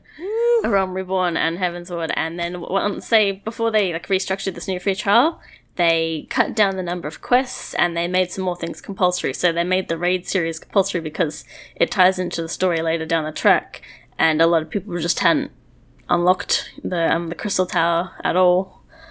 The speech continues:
Speaker 2: Um, and they made it so that the getting a mount is mandatory because apparently <laughs> some people were not,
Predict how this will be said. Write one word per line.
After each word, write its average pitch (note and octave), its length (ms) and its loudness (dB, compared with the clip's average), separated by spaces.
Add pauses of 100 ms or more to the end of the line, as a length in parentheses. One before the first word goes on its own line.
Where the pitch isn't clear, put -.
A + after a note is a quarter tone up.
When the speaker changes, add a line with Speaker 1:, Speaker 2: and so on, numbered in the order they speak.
(260)
Speaker 2:
Um, E3 560 -2 (240)
and D#3 200 -4
they D#3+ 100 0
made E3+ 300 2
it - 180 0
so F3+ 140 4
that E3 200 -2
the D#3+ 340 -2
getting E3+ 240 -2
a D#3 40 -4
mount F#3+ 380 0
is G3 160 -2
mandatory E3 500 -2
because F3+ 240 -8
apparently F3 380 -4
<laughs> - 100 -4
some C4 160 4
people F#3+ 360 -2
were F#3 120 -4
not, F#3+ 260 -4